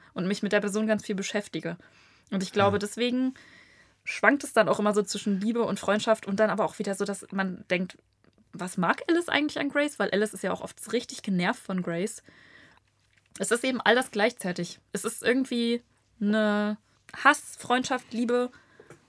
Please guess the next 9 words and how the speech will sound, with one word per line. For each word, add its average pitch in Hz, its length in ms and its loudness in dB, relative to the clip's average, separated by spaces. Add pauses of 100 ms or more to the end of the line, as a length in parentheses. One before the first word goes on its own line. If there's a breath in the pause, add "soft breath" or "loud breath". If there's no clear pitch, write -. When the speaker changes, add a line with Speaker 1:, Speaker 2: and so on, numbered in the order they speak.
Speaker 1:
und 220 180 0
auch 214 220 6
wieder 214 240 6
so, 208 240 2
"Ist - 140 -2
mir 226 120 2
eigentlich 214 180 2
egal", 202 400 2
alles 247 540 2